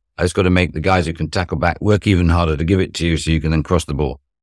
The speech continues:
And I think that's a really big secret of life. Just understand what you're good at. And then the next bit, if you have a dream, is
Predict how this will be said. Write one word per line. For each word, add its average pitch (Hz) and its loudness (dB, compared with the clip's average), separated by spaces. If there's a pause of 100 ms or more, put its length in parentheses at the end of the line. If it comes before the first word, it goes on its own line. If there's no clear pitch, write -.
(1200)
And 98 2
I 98 2
think 113 2
that's 104 2
a 95 0
really 92 -10
big 82 0
secret 76 -2
of 73 -4
life. 71 2
Just - -6 (560)
understand 98 4
what 80 2
you're 80 0
good 76 0
at. - -6 (400)
And 78 2
then 85 8 (300)
the 80 -2
next 101 2
bit, 82 -2
if 80 -4
you 78 2
have 90 2
a 90 2
dream, 76 0
is 71 -4